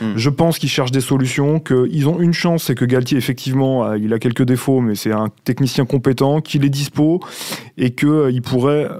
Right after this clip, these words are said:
Speaker 2: euh, résoudre quelques problèmes, au moins de conception du rugby et de stratégie, une mise en place de stratégie, c'est-à-dire, euh, une des choses qui manque à,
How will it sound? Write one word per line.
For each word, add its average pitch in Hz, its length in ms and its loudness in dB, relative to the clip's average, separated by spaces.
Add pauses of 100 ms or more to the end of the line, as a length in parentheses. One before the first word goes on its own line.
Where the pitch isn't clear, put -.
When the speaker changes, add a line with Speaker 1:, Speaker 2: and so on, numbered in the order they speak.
Speaker 2:
euh, 110 480 -2
résoudre 120 520 0
quelques 120 300 0
problèmes, 131 540 2 (440)
au 147 100 4
moins 165 320 2
de 139 160 2
conception 139 540 0
du 131 100 0
rugby 139 640 0
et 123 100 0
de 120 140 0
stratégie, 127 520 -2
une 127 100 2
mise 120 120 0
en 117 100 0
place 120 200 -2
de 117 40 -2
stratégie, 113 520 -2
c'est-à-dire, 117 560 -2 (580)
euh, 101 880 -4
une 113 140 0
des 113 100 0
choses 135 300 -2
qui 107 100 -6
manque 113 300 -2
à, 101 560 -6